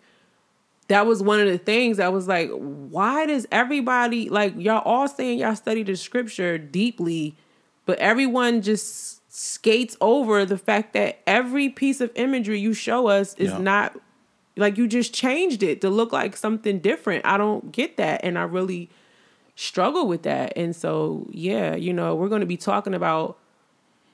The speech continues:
Speaker 1: those,
Speaker 2: Let's not,
Speaker 1: those
Speaker 2: yeah.
Speaker 1: things.
Speaker 2: Let's not give it, give that all away, though. Let's
Speaker 1: I'm
Speaker 2: save
Speaker 1: not gi-,
Speaker 2: that
Speaker 1: trying to give it all away,
Speaker 2: for
Speaker 1: but
Speaker 2: that
Speaker 1: I'm just
Speaker 2: one, but,
Speaker 1: saying the point I
Speaker 2: I mean,
Speaker 1: was
Speaker 2: we could
Speaker 1: making
Speaker 2: talk
Speaker 1: is
Speaker 2: about
Speaker 1: that
Speaker 2: that.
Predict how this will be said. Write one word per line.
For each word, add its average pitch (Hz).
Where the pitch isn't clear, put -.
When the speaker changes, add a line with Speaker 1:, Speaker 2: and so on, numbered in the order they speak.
Speaker 1:
those, 180
Speaker 2:
Let's 180
not, 110
Speaker 1:
those 180
Speaker 2:
yeah. 202
Speaker 1:
things. 190
Speaker 2:
Let's 117
not 107
give 104
it, 98
give 101
that 101
all 101
away, 98
though. 82
Let's 90
Speaker 1:
I'm 208
Speaker 2:
save 247
Speaker 1:
not 262
gi-, 214
Speaker 2:
that 220
Speaker 1:
trying 220
to 208
give 185
it -
all 185
away, 220
Speaker 2:
for -
Speaker 1:
but 196
Speaker 2:
that 180
Speaker 1:
I'm 180
just 175
Speaker 2:
one, 170
but, 202
Speaker 1:
saying 208
the 165
point 196
I 165
Speaker 2:
I -
mean, 110
Speaker 1:
was 110
Speaker 2:
we 151
could 220
Speaker 1:
making 208
Speaker 2:
talk 170
Speaker 1:
is -
Speaker 2:
about -
Speaker 1:
that -
Speaker 2:
that. 104